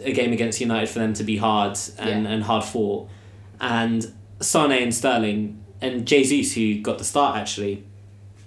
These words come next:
Speaker 1: I think they played quite well.
Speaker 2: Did Aguero come on?
Speaker 1: No.
Speaker 2: Oh,
Speaker 1: Uh,
Speaker 2: okay.
Speaker 1: Mangala came on for Jesus.
Speaker 2: Who?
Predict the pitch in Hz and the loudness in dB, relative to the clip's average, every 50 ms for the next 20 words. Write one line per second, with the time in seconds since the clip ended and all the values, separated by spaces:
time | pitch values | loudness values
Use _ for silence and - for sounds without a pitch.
0 | - - - - - - - - - - 147 180 202 180 160 143 - - 156 147 | -20 -20 -20 -20 -20 -20 -20 -14 -8 -4 -2 0 2 2 2 2 2 4 6 6
1 | 135 123 107 - - - - - - - - 113 104 117 143 147 110 - - - | 6 6 4 0 -4 -8 -10 -12 -8 -2 0 0 2 2 2 2 2 0 -2 -8
2 | - - - 277 277 285 330 320 311 320 320 311 311 - 302 320 311 214 160 175 | -10 -6 -4 -2 0 2 2 4 4 4 4 4 2 0 -2 -2 0 -2 -2 -4
3 | 220 214 - - - - - 123 117 104 101 - - - - - - - - - | -6 -10 -12 -16 -16 -8 -4 -2 0 0 -2 -4 -10 -16 -16 -8 -2 0 2 4
4 | 110 113 113 113 113 117 139 156 160 147 147 160 180 165 117 101 - 113 104 104 | 4 4 4 2 2 2 2 4 4 6 6 6 6 6 4 2 0 0 0 0
5 | 107 101 101 101 101 101 - - 117 107 104 117 107 107 104 107 107 117 117 - | 0 0 -2 -2 -6 -6 -6 -4 -4 -2 2 2 2 2 2 2 -2 -2 -2 0
6 | - - 208 233 294 320 - - | 0 2 2 2 2 0 -2 -4